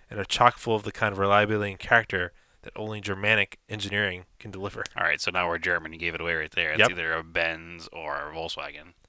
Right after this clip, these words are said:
Speaker 1: All right. If you're one of the ones that knows and loves these cars, you already know all that.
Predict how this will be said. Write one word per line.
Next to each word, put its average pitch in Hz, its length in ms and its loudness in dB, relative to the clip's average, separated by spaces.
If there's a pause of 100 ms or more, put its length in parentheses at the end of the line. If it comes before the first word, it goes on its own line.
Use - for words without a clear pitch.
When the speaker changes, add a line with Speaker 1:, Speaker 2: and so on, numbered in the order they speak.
(1400)
Speaker 1:
All - 80 -2
right. - 160 -10
If - 140 -6
you're 120 180 8
one 139 180 10
of 156 100 2
the 147 100 8
ones 120 460 4
that 113 120 0
knows 113 400 6
and 107 140 -4
loves 107 220 2
these 98 180 -2
cars, 95 400 4
you 98 120 -4
already 101 260 4
know 95 220 -4
all 90 180 0
that. 101 240 -4